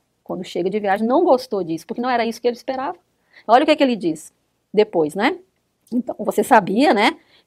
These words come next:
Tudo isso, então você devia ter confiado o meu dinheiro aos banqueiros,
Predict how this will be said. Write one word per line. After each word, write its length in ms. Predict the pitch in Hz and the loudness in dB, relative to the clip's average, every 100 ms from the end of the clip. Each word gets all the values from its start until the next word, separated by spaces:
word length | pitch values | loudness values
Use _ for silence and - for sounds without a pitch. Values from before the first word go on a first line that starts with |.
| _ | _
Tudo 260 | 202 254 269 | 0 4 6
isso, 300 | 254 - 370 | 4 2 -4
então 520 | - 311 311 427 - _ _ | 2 6 8 6 2 _ _
você 680 | 220 339 339 - 302 320 330 | 4 6 6 2 0 2 2
devia 580 | 262 294 240 240 247 247 | 2 0 0 0 4 4
ter 220 | 247 247 | 4 0
confiado 720 | - 233 - 233 196 185 185 | 0 -4 -4 -2 0 0 -2
o 60 | 196 | -4
meu 340 | 190 220 269 | -2 0 0
dinheiro 540 | 254 302 254 240 240 240 | -2 -2 -2 -2 -4 -2
aos 260 | 233 240 | -2 -2
banqueiros, 840 | 208 254 254 247 269 240 160 156 | -4 -4 -4 -4 -2 -2 -4 -8